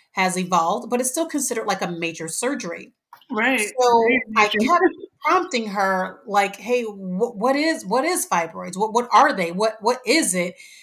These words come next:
Speaker 1: Um, is it sexually transmitted? Is it genetic? Can you just take the I U D out and they go away? Like, um, what can
Speaker 2: What
Speaker 1: I
Speaker 2: is
Speaker 1: do?"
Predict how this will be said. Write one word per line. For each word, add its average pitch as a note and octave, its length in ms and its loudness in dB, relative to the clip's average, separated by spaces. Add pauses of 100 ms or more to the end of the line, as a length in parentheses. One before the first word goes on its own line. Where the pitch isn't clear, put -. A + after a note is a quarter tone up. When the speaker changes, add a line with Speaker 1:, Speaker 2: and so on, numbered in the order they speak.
(200)
Speaker 1:
Um, F3+ 540 0 (400)
is G3+ 180 -2
it G#3+ 100 0
sexually B3 640 0
transmitted? A#3 880 -2
Is F#3 140 -4
it F#3 120 -8
genetic? G#3+ 580 -2
Can G3+ 140 -10
you F#3+ 60 -6
just G3 200 -8
take A#3+ 180 -2
the A#3+ 140 -2
I G#3+ 100 6
U A3 140 -4
D G#3+ 220 0
out A#3 140 2
and F#3 100 -6
they G3 100 -2
go F3+ 260 -2
away? F3 760 2 (500)
Like, G#3 420 2 (220)
um, G#3 540 0
what A3+ 340 2
can A#3 120 -2
Speaker 2:
What A#3+ 120 4
Speaker 1:
I - 0 -
Speaker 2:
is D4+ 260 0
Speaker 1:
do?" G#3+ 240 2